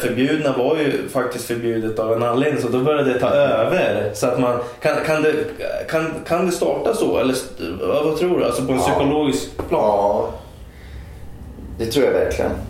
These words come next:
Speaker 1: Ja.
Speaker 2: Eh, jag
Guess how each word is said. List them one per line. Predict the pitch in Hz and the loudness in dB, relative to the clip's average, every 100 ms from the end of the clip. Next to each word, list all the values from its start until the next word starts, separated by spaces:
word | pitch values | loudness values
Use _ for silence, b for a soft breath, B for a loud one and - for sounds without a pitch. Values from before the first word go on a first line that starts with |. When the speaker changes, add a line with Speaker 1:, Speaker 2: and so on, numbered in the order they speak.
| - - | -8 -4
Speaker 1:
Ja. | 131 131 131 - - - - 110 | 0 0 0 -4 -6 -6 -4 0
Speaker 2:
Eh, | 104 101 101 98 92 - - - - - - - - - - - - - - 104 | 2 4 4 4 2 2 2 2 4 2 2 2 2 2 2 2 0 -2 0 2
jag | 120 120 127 123 120 113 - | 4 6 6 4 4 4 2